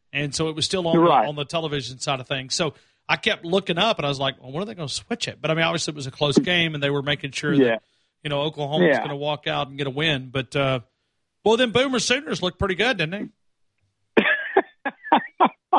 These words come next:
Speaker 2: That they, they are a joke. Uh, Ohio State on Thursday night,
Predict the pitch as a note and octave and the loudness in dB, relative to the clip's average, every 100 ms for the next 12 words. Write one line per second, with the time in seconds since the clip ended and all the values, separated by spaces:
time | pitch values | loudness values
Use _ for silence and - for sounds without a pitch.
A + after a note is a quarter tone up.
0 | - - F#3+ F3+ - - F#3+ F#3 E3+ F3+ | 0 -6 -8 -8 -10 0 4 4 4 6
1 | F#3+ F#3 E3 F3+ G3 G3 F#3 D#3+ E3+ D#3+ | 6 4 4 4 6 6 6 6 6 6
2 | D#3 C#3+ D3 D#3 E3 E3 E3+ - - - | 4 2 2 6 6 4 2 -4 -12 -20
3 | _ - - D#3+ C#3+ C3+ B2+ A2+ A2+ - | _ -20 -2 4 6 6 6 6 6 6
4 | D3+ - F3+ E3+ D#3 - F#3+ F3+ E3 C#3 | 4 6 6 6 4 2 2 4 4 4
5 | C3 D3+ D3 A#2+ B2 C3+ F3+ F#3 F3+ | 4 4 4 4 4 6 6 6 4